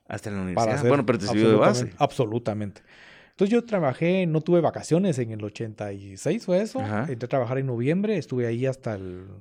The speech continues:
Speaker 2: noventa más o menos. Y en el departamento en donde estaba, pues obviamente tuve mucho vin-, mucha relación con pacientes, tanto pacientes de consulta externa,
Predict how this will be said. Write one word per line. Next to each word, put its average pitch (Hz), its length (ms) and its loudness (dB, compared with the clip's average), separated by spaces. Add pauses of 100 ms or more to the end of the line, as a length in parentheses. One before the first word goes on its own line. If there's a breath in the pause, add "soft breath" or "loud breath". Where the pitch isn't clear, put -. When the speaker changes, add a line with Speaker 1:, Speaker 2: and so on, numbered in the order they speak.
Speaker 2:
noventa 113 440 -8
más 135 160 -6
o 143 40 -6
menos. 165 300 -4 (760 soft breath)
Y 170 380 -2 (260)
en 139 160 -2
el 131 80 0
departamento 127 500 0
en 175 80 2
donde 180 200 0
estaba, 165 400 -2
pues 123 160 -6
obviamente 139 420 0
tuve 139 200 0
mucho 139 420 -4
vin-, 143 380 -4
mucha 147 280 -4
relación 131 520 -4
con 123 300 -8
pacientes, 113 580 -4
tanto 147 380 -6
pacientes 147 520 -2
de 113 100 -4
consulta 135 340 -4
externa, 202 420 -2